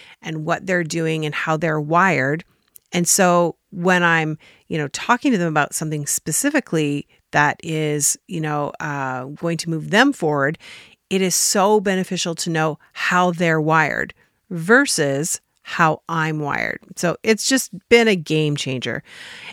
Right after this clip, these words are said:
And, and really, I'm just slowly learning it and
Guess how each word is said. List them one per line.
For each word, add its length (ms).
And, 500
and 240
really, 520
I'm 180
just 280
slowly 1200
learning 600
it 360
and 560